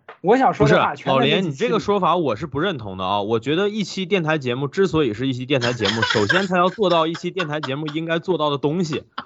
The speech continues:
Speaker 2: 你知道吧？就是除此之外的，你如果一期电台节目我还需要补别的东西，那它就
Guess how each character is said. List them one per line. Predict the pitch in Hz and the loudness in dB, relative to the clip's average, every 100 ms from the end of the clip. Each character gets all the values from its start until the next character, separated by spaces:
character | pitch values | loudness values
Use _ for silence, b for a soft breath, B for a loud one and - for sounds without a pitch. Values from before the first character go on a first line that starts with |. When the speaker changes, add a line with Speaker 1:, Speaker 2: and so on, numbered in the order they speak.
| - _ 131 | -16 _ -4
Speaker 2:
你 | |
知 | 123 | 2
道 | 131 | 4
吧？ | 120 101 _ _ _ | 4 0 _ _ _
就 | 226 | -4
是 | 202 226 - _ _ _ | -2 -4 -6 _ _ _
除 | - 233 | -8 -6
此 | 269 165 143 | -4 -4 -2
之 | 214 | 0
外 | 247 285 180 | 2 2 2
的， | 143 139 | 0 -2
你 | - 151 | -4 -2
如 | 143 254 | 0 2
果 | 220 | 2
一 | 233 | 0
期 | 247 | -2
电 | 220 220 | 0 0
台 | 196 | 0
节 | 165 | -2
目 | 170 | -2
我 | 151 | -2
还 | 135 | -2
需 | 156 | -2
要 | 185 | -2
补 | 185 120 | 0 -2
别 | 101 98 | -4 -2
的 | 160 | 0
东 | 156 143 | -2 -2
西， | |
那 | 151 180 | -2 -2
它 | |
就 | 165 | 0